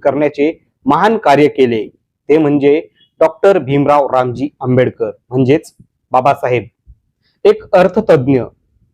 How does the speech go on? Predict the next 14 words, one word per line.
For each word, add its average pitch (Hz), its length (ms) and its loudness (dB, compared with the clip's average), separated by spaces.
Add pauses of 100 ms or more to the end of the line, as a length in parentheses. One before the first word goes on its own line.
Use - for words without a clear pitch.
(280)
कायदेतज्ञ, 170 680 0 (520)
समाजसुधारक 175 760 0 (120)
आणि 175 320 2 (240)
खऱ्या 214 240 2
अर्थाने 170 460 -2
राष्ट्राचे 147 480 -2
निर्माते. 131 600 -2 (840)
परंतु 202 440 2
असे 185 220 0
वाटते 180 480 2 (280)
की 180 60 2
बाबासाहेबांचे 180 840 0
आर्थिक - 540 -4
विचार 143 420 0